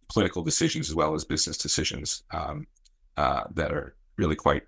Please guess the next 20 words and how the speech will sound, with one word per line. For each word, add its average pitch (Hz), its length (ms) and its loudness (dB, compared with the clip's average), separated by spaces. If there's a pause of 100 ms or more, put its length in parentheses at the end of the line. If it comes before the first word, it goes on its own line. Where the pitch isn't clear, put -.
(120)
horrifying 73 600 2
and, - 180 -12
and - 260 -10
give 85 220 2
Boston - 540 2
a - 40 -6
very 82 200 2
poor 82 500 -2 (340)
racial 107 540 0
record 85 480 2 (100)
in 85 200 2
the 76 180 2
twentieth 151 340 4
century, 82 520 -2 (400)
uh, 80 340 0 (680)
that 87 240 0
we've 82 220 0
been, 76 300 -2 (460)
you 82 80 -2
know, 76 220 0